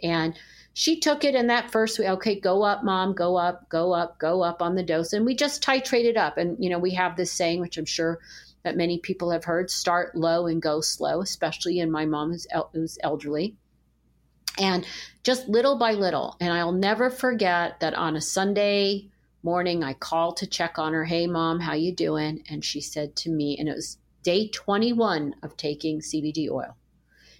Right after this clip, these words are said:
Prior to this, she was like, "Eh, I don't know if it's working. Maybe a little bit. I'm not sure." She was very vague. And on that day, she said, "Today is the first day in years that I have woken up without pain."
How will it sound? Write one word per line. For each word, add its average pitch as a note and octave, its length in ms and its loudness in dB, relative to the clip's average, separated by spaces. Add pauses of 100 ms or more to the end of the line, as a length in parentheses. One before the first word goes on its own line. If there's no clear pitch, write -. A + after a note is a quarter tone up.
(120)
Prior E3+ 320 2
to F#3+ 160 -2
this, F#3 160 0
she - 120 -4
was F#3+ 100 -6
like, - 100 -6
"Eh, A4+ 400 2
I - 40 0
don't G4+ 140 2
know G4+ 160 2
if G4 80 -4
it's F4 180 -4
working. A#3 300 2
Maybe G#4+ 260 2
a F#4 60 2
little C4+ 260 2
bit. B3+ 180 2
I'm C#4 180 2
not B3 180 0
sure." - 460 0
She - 120 -10
was F#3+ 120 -4
very A3 600 2
vague. D3+ 400 0 (720)
And E3+ 320 0
on G#3 240 4
that A3+ 240 2
day, F3 220 2
she - 180 -4
said, D#3+ 320 -2
"Today F3 420 0
is D#3+ 140 -4
the - 160 -8 (140)
first B3+ 500 0
day F#3+ 520 2 (420)
in E3 180 2
years D#3+ 460 2
that D#3 100 -4
I D#3 80 -2
have D#3 160 -4
woken D#3 380 -2
up C#3+ 200 -6
without C#3+ 340 -8
pain." - 280 -12